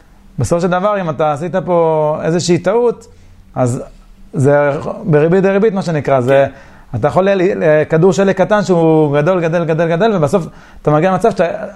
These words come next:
Speaker 1: אתה חייב הרבה, הנה, כמו הבחור הזה שהתקשר אליי, שהוא קנה דירה בסוג של מאה אחוז מימון,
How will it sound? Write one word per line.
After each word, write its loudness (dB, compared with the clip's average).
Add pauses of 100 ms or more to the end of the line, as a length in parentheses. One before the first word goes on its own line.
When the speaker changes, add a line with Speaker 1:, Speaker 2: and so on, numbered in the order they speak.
(180)
Speaker 1:
אתה 0
חייב 0
הרבה, 2
הנה, 2
כמו 2
הבחור 2
הזה 2
שהתקשר 2
אליי, 2 (300)
שהוא -4
קנה 2
דירה 0
בסוג -6
של 0
מאה 2
אחוז 0
מימון, 2